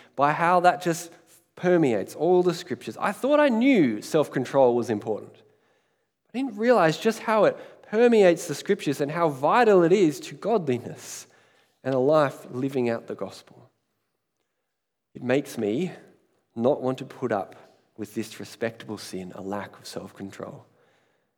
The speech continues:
It makes me want to grow and foster this virtue, self-control for God's glory and for the good of others. So how do we do that? What do we do?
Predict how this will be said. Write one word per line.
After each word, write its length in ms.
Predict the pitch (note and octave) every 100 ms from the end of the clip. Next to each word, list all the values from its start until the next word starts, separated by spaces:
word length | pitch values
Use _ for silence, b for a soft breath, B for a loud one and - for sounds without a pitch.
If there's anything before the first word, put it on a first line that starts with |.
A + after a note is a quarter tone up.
| _ _
It 60 | A#2
makes 240 | C#3+ C#3+
me 80 | D3
want 160 | C#3+ C#3+
to 60 |
grow 560 | B2 B2 A#2+ D3 D3 C3+
and 160 | B2
foster 640 | A2+ - - D#3+ E3 - A#2+
this 220 | B2+ -
virtue, 400 | A#2+ C3+ C3 A#2+
self-control 1040 | - - D3+ E3+ - D3 - - B2+ C3+
for 220 | C3 -
God's 380 | A#2 C#3+ D#3 D3
glory 460 | A#2+ G#2+ F#2 G2+ _ _ _ _ _ _ _ _ _
and 80 | _ -
for 60 |
the 80 | G#2+
good 180 | G#2 A2+
of 120 | G2+
others. 540 | F#2+ F#2 - - - _ _ _ _ _ _ _ _ _ _ _ _ _ _ _ _ _ _ _
So 80 | G#2
how 100 | G#2+
do 80 | G#2
we 100 | G2
do 140 | G2
that? 180 | E2+ - _ _ _ _ _ _ _ _ b b b b b
What 120 | C3
do 60 | D3
we 120 | D3+
do? 340 | C#3 D3 A2+